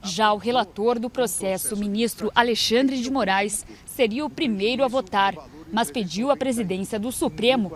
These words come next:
para ler a análise da matéria somente nesta quinta-feira. A sessão aqui no Supremo foi a primeira desde a volta do recesso.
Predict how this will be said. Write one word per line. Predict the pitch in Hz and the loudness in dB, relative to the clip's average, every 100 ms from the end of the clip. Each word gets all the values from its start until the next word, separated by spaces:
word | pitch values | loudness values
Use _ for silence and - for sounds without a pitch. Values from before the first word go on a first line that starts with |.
| - - | -10 2
para | 311 285 | 4 4
ler | 202 214 220 | 4 4 6
a | |
análise | 208 202 220 196 | 4 2 2 0
da | 208 233 | 2 2
matéria | 208 - 208 220 226 | 0 -2 0 0 0
somente | - 339 285 196 220 220 233 | 0 2 2 2 2 2 0
nesta | 214 - 220 | -2 -2 -2
quinta-feira. | 233 226 - 220 214 196 170 - - - | 0 0 0 2 2 2 -4 -10 -2 2
A | - | 4
sessão | 262 - 226 247 262 | 4 2 0 2 2
aqui | 269 | 0
no | 269 - | -6 -4
Supremo | 294 - 208 247 254 | -4 -2 0 2 0
foi | - 247 269 | 2 4 6
a | - | 4
primeira | 294 262 214 262 277 | 0 0 2 2 2
desde | 233 262 226 | 0 -2 2
a | 247 | 2
volta | 185 233 233 220 | 4 2 2 -2
do | 240 | -2
recesso. | 247 - 214 226 - - | -4 0 2 2 2 -12